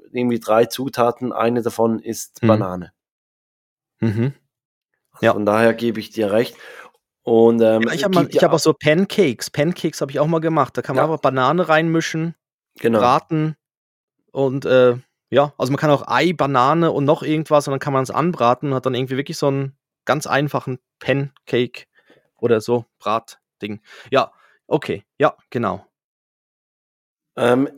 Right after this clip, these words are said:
Speaker 2: Dann
Speaker 1: ich hab nur noch etwas auf dem Zettel und ich weiß nicht, bist, bist du danach auch durch?
Speaker 2: Ähm, ich hab,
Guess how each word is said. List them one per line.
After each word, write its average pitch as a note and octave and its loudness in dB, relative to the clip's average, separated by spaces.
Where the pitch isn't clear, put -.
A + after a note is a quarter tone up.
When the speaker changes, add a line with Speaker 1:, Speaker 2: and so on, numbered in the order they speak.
Speaker 2:
Dann A#2+ 0
Speaker 1:
ich - 0
hab G#3 4
nur F#3+ 4
noch G3 0
etwas F3+ 0
auf F#3+ 0
dem F#3+ -6
Zettel C3+ 0
und C3+ 0
ich B2 -12
weiß C3+ 2
nicht, - -14
bist, - -8
bist C3+ -8
du D3+ 2
danach C3 4
auch D3 0
durch? A2 2
Speaker 2:
Ähm, C#3 2
ich - -6
hab, - 0